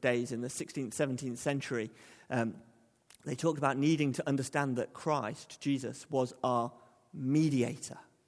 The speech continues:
The mediator, the one who stands between us and God. And they thought about it under those three headings, prophet, priest, king. They say, "We need a prophet because by nature we're ignorant of God, so we need someone to teach us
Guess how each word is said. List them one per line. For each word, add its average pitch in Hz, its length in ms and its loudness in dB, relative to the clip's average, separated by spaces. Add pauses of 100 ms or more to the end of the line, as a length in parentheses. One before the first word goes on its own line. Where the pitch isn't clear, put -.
(520)
The 139 100 4
mediator, 156 480 8
the 131 80 2
one 160 200 4
who 147 120 0
stands 156 520 0
between 139 380 -4
us 147 240 2
and 131 160 -2
God. 143 260 8 (220)
And 160 140 8
they 156 100 10
thought 208 300 8
about 175 180 8
it 160 80 6
under 151 160 4
those 143 240 4
three 185 240 4
headings, 139 300 2
prophet, - 480 -2
priest, 147 340 -2
king. 113 340 -6
They 127 100 -4
say, 139 140 2 (300)
"We 170 360 4
need 233 200 8
a 208 60 8
prophet - 480 4
because 143 280 0
by 147 200 4
nature 175 420 2
we're 139 240 4
ignorant 156 420 6
of 110 120 -6
God, 120 200 2
so 139 140 0
we 139 80 2
need 151 160 2
someone 147 200 -2
to 143 100 -6
teach - 340 -4
us - 320 -10